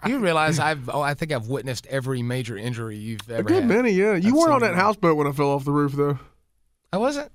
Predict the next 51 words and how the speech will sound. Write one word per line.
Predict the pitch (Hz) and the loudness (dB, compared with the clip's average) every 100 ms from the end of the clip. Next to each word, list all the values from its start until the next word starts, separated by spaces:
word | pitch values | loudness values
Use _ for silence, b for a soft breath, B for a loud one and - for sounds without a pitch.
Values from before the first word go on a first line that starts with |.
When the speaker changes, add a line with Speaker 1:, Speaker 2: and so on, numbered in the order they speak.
| - | -4
Speaker 1:
No. | 165 170 165 | 0 2 0
Speaker 2:
No. | 151 98 82 - | 0 -4 -6 -8
Speaker 1:
No, | 156 156 156 | -4 -2 -2
you | 160 | -4
weren't | 160 147 | -6 -8
there. | - 151 147 - | -8 -8 -10 -6
Speaker 2:
That's | 185 240 | -2 -2
not | 233 | -2
the | 185 | -2
same | - 185 170 | 0 0 2
day | 156 | 0
that | 165 147 | 2 0
I | 147 | 0
was | 139 | -2
almost | 151 143 - | -2 -4 -6
decapitated | - 143 135 151 147 | -6 -6 -4 -6 -4
by | 139 127 | -6 -6
the | |
boat | 123 139 | -4 2
Speaker 1:
Oh, | 190 226 | 4 6
Speaker 2:
motor? | |
Speaker 1:
no, | 226 208 | 6 4
this | 190 233 | 4 0
was | 180 | 0
years | 175 185 | 0 0
later. | 151 139 139 | 0 -2 -4
Speaker 2:
Really? | 139 339 370 196 | -4 0 0 0
Speaker 1:
Yeah, | 175 170 | 0 -2
it's | 208 | -2
like | 180 | -4
a | |
decade | 156 156 156 | -2 -4 -4
after | 143 139 143 | -6 -6 -4
that. | 139 | -4
Speaker 2:
Wow, | 135 123 | -6 -10
man. | 113 151 | -8 -6
Speaker 1:
Yeah. | 160 151 | -2 -2
Speaker 2:
In | 147 | -2
my | 151 | -4
mind, | 139 135 127 | -2 -4 -4
that | 117 | -8
was | 107 | -14
the | 87 | -14
same | - - - 123 120 | -10 -8 -6 -6 -4
day. | 113 95 90 | -4 -6 0
Speaker 1:
Oh, | 165 | 2
no, | 170 139 | 4 4
this | 170 | 2
is | 151 | 0
much | 143 147 | -4 -4
later. | 135 123 | -8 -10